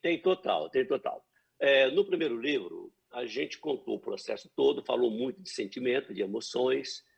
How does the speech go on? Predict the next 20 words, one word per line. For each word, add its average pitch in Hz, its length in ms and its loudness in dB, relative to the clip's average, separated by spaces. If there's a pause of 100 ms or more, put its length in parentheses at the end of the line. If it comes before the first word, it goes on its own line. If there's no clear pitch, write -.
(280)
e 143 320 2
de 131 140 -2
ver 110 160 2
a - 40 0
coisa 120 280 -4
pronta. 131 600 -2 (560)
E 214 520 0 (100)
eu 214 180 10
senti, 147 760 -4
no 135 520 2
fazer 104 400 2
do 87 140 -10
livro, 110 380 0
que - 100 -6
eu 156 100 -4
tinha - 200 -6
que 151 80 -4
aprofundar 131 480 -6
nos 135 140 -8
sentimentos. 120 520 -8